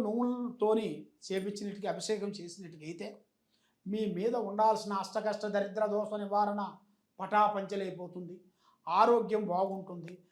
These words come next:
లక్ష్మి నిలబడుతుంది, మనశ్శాంతి కలుగుతుంది. మరి మీ, మీరు ఏది అనుకుంటారో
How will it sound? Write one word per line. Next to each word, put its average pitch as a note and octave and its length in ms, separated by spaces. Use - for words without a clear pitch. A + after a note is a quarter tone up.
లక్ష్మి G3+ 460
నిలబడుతుంది, F#3 640
మనశ్శాంతి A3+ 760
కలుగుతుంది. F3+ 520
మరి A3 320
మీ, A3+ 80
మీరు A#3+ 260
ఏది A3 320
అనుకుంటారో A#3 520